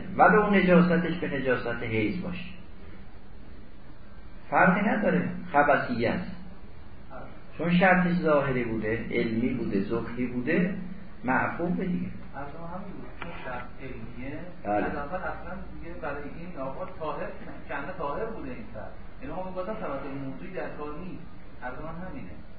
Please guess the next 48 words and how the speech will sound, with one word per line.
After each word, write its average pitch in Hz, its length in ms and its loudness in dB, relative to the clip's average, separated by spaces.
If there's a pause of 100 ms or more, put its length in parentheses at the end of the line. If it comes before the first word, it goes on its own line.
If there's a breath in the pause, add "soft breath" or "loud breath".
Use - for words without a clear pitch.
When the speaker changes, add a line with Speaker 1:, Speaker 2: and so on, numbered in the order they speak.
Speaker 1:
الان 117 200 2
من 135 340 2
که 165 100 0
علم 156 320 4
دارم 180 280 8
به 151 60 2
اینکه 135 200 -2
این 117 200 -2
نجسه. 92 220 0
Speaker 2:
خب، 90 180 -4
علم - 200 -6
داره، 180 140 -6
علم 180 280 -6
شما 180 120 -6
به 180 80 -6
درد 190 200 -2
من 214 280 -6
نمی‌خوره. - 320 -4
Speaker 1:
خب، - 120 0
پس 175 140 2
همین 214 300 2
می‌گن 247 220 0
تبدل 180 440 4
موضوع. 117 340 -4 (1120)
تبدل 120 160 2
Speaker 2:
آقا، 151 360 4
Speaker 1:
موضوع. 127 180 4
Speaker 2:
الان - 440 0
در 156 180 -2 (1500)
این 202 240 -4 (400)
شرط 160 280 -2 (220)
چجور 185 300 -6
عکس 202 380 -4
شده 156 140 -6 (100)
در 135 100 -4
لسان 123 440 -6 (140)
شارع؟ 104 280 -8 (320 loud breath)
آیا 180 200 -2
گفته 190 200 -6
تو 170 220 -6
باید 226 280 -2
بدانی 208 400 -4
که 208 60 -6
این 202 120 -8
طاهره، 180 680 -2
یا 143 120 -4
گفته 147 180 -6
نه، 220 200 -2